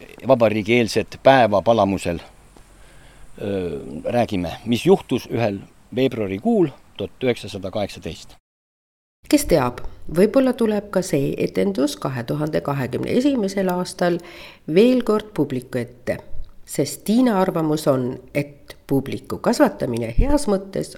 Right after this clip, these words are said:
Speaker 2: on Palamusel väga hästi õnnestunud. Mina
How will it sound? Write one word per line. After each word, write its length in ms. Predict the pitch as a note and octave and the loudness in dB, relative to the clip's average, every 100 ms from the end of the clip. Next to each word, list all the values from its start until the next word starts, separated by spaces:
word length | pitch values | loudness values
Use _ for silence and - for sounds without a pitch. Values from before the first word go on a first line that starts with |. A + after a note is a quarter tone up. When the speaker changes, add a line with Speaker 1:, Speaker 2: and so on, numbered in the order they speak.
| - | 0
Speaker 2:
on 260 | A#3 D4 C#4+ | 2 2 0
Palamusel 640 | B2 A#2+ A2+ A#2+ C#3+ C#3 C#3 - A#2 | -4 -4 -4 -4 -4 -4 -6 -12 -8
väga 260 | A2+ - A2 A#2+ | -6 -6 -10 -10
hästi 320 | B2+ - - | -10 -8 -4
õnnestunud. 720 | A#2 G#2+ - F2+ F#2 D#2 - - _ _ _ _ _ _ _ _ _ _ A3 | -4 -6 -8 -10 -10 -10 -14 -20 _ _ _ _ _ _ _ _ _ _ 2
Mina 160 | D#4+ | 4